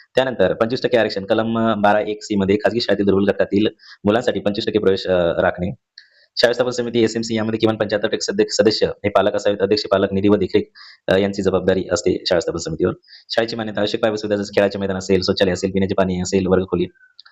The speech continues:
शारीरिक शिक्षा, अ, बंदी, शिक्षकांनी शिक्षा दिली असल्यास त्या कायद्याची कारवाई होऊ शकते. शाळा बदलण्याचा अधिकार, स्थलांतरित मुलांना तत्काळ प्रवेश. त्यानंतर विशेष प्रशिक्षण वर्ग, शाळा मुला-, बालकांना मुख्य प्रवाहात आणण्यासाठी अपंग मुलासाठी तरतूद, विशेष शाळा व सहाय्यक साधने उपलब्ध करून देणे,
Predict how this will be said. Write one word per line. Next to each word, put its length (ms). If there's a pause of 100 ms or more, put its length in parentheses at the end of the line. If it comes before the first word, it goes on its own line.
(460)
शारीरिक 260
शिक्षा, 280
अ, 320
बंदी, 240
शिक्षकांनी 360
शिक्षा 380
दिली 160
असल्यास 240
त्या 80
कायद्याची 220
कारवाई 260 (300)
होऊ 100
शकते. 400 (280)
शाळा 180
बदलण्याचा 320
अधिकार, 220
स्थलांतरित 360
मुलांना 220
तत्काळ 260
प्रवेश. 340 (460)
त्यानंतर 220
विशेष 200
प्रशिक्षण 340
वर्ग, 200
शाळा 240
मुला-, 460
बालकांना 320
मुख्य 160
प्रवाहात 180
आणण्यासाठी 380 (460)
अपंग 220
मुलासाठी 320
तरतूद, 220
विशेष 180
शाळा 160
व 20
सहाय्यक 300
साधने 220
उपलब्ध 240
करून 140
देणे, 240